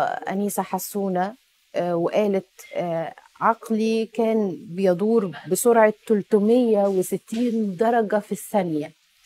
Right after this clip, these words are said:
ما بين، آه، مختلف الاحتمالات. أنا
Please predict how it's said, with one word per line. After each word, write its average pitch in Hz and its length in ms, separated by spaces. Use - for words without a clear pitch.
ما 202 100
بين، 254 420
آه، 165 640
مختلف 262 800
الاحتمالات. 214 760
أنا 240 320